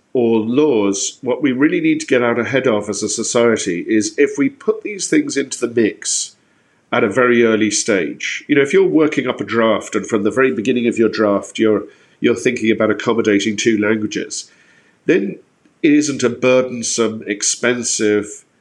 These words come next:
delay-ridden exercise to go and get a translation. If you do, as has happened with the rules,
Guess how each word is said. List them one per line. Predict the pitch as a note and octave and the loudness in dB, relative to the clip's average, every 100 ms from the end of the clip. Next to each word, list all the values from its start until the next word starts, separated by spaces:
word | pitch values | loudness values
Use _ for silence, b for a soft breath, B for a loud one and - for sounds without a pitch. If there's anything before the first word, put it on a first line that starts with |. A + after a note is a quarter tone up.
| _ | _
delay-ridden | - A#2+ A#2+ B2 A#2 A2 G#2+ A2+ | 0 2 4 4 2 0 0 -2
exercise | A#2 - G#2 - G2+ - - | -2 -4 -6 -6 -6 -6 -6
to | - | -4
go | G#2+ A2 | 0 2
and | G#2+ | 2
get | G#2+ G2 | 2 -2
a | |
translation. | - G2 G2 B2+ D3+ - - - _ b b b b b b - | -2 -4 -2 0 0 -2 -8 -14 _ b b b b b b -2
If | B2 D3+ | 0 2
you | G3 | 0
do, | C#3 C#3 C#3 B2+ A#2+ - | 2 2 4 4 2 0
as | B2+ - | -2 0
has | A#2+ - | -2 -2
happened | B2+ B2 G#2+ G#2 | -4 -4 -6 -4
with | G#2+ G#2 - | -2 -2 0
the | G2+ | 2
rules, | D3 - - - - - | 2 2 -4 -8 -12 -14